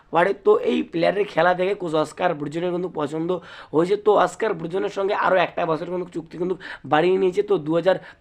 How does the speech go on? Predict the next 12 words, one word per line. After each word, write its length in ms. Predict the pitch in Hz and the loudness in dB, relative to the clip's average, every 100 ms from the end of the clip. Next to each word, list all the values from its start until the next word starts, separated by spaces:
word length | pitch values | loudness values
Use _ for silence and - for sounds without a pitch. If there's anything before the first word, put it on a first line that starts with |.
| - 135 | -20 -8
ছাব্বিশ 400 | - 151 170 180 | -4 -2 -2 -2
সাল 120 | 196 | -2
পর্যন্ত 280 | 175 165 175 | -4 -4 -2
কিন্তু 220 | 185 185 | -2 -4
চুক্তি 300 | - 160 - | -6 -10 -6
কিন্তু 200 | 175 175 165 - - 139 | -6 -6 -8 -18 -10 0
বাড়িয়ে 280 | 151 175 | 2 2
নিয়েছে। 280 | 190 185 208 | 2 2 0
তো 380 | 208 190 196 202 _ - | 2 6 6 4 _ -4
আইবিএফসি 680 | 151 170 190 185 - 196 196 - - - | -2 0 0 -2 -6 -8 -8 -12 -14 -2
এটা 160 | 175 | 0
কিন্তু, 320 | 185 190 185 | 2 2 -2